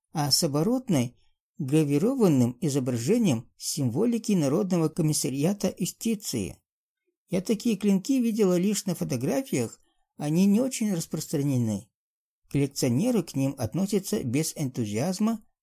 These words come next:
так как и кортик, и ножны изготовлены не из дорогого материала – да и красотой не отличаются.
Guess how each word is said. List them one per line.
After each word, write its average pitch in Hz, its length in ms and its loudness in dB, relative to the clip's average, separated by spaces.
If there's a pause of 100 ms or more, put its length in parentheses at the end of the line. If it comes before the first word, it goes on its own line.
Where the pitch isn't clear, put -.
так 170 160 0
как 151 280 -2
и 190 100 -2
кортик, 143 600 -2
и 143 80 0
ножны 147 520 0
изготовлены 170 800 0
не 156 240 2
из 202 240 -2
дорогого 180 580 0
материала – 131 760 0 (140)
да 185 240 -2
и 247 140 2
красотой 185 600 0
не 170 240 -2
отличаются. 123 760 -6